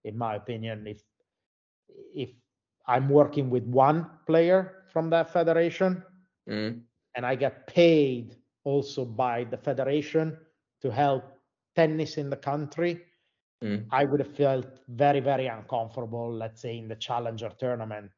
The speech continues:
Speaker 1: three weeks ago.
Speaker 2: Yeah, I see. Yeah.
Speaker 1: Like, you know, if Emil ends up playing Otto first round, like, uh, of course, I'm
Speaker 2: Yes,
Speaker 1: Emil's
Speaker 2: that's
Speaker 1: coach,
Speaker 2: true.
Speaker 1: but, you know, I'm also
Speaker 2: Yeah.
Speaker 1: paid by the same federation that supports Otto.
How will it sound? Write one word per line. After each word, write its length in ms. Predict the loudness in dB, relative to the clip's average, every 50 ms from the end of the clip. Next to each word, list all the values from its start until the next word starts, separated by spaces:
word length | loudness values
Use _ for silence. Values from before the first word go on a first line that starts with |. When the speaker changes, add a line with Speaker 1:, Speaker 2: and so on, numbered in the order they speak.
| _ _
Speaker 1:
three 180 | -10 -10 -8 -8
weeks 240 | -10 -12 -12 -14
ago. 400 | -10 -8 -6 -4 -4 -4 -6 -10 _ _ _ _ _ _ _ _ _ _ -6
Speaker 2:
Yeah, 320 | -2 0 0 2 0 0
I 80 | -2 -4
see. 300 | -6 -6 -6 -6 -6 -8 -10 _
Yeah. 220 | 0 2 2 4 4
Speaker 1:
Like, 240 | 2 0 0 -4 -8 _ _ _ _ -10 -6
you 120 | -4 -2
know, 160 | -2 -2 0 0
if 240 | -2 -2 -4 -8 -12 -16 _ -14 -8 -2
Emil 320 | -2 0 0 0 0 -2
ends 180 | -2 -2 -2 -4
up 160 | -4 -2 -2
playing 220 | -2 -4 -2 2
Otto 340 | 2 2 2 2 0 -8 -8
first 300 | -6 -6 -6 -4 -2 0
round, 480 | 0 0 0 -2 -4 -6 -6 -8 -12 -16 _ _ _
like, 220 | -20 -20 -20 -20 _ _ _ _ _ _ _ _ _ _ _ -20
uh, 60 | -20 -20 -20 _ _ -14
of 160 | -14 -4 _
course, 300 | 6 6 6 6 4 -4 -16 _ -6
I'm 160 | -4 -2 -2
Speaker 2:
Yes, 100 | -2 -2 -2
Speaker 1:
Emil's 320 | -2 -2 -2 -4 -8 -6
Speaker 2:
that's 180 | 0 4 6 6
Speaker 1:
coach, 140 | 6 4 2
Speaker 2:
true. 100 | -2 -6
Speaker 1:
but, 180 | -6 -6 -6
you 60 | -4 -4
know, 80 | -4
I'm 140 | -2 -2 -2
also 200 | -4 -4 -4 -2
Speaker 2:
Yeah. 60 | 0
Speaker 1:
paid 220 | 0 0 0 0 0
by 100 | -2 -2
the 120 | -4 -4
same 220 | -2 -2 -2 -2
federation 520 | -2 -2 -4 -2 -2 -2 -2 -4 -4 -6 -10
that 60 | -10
supports 500 | -10 -12 -12 -6 -2 -2 -2 -2 -2 -2
Otto. 360 | -4 -4 -4 _ -12 -12 -12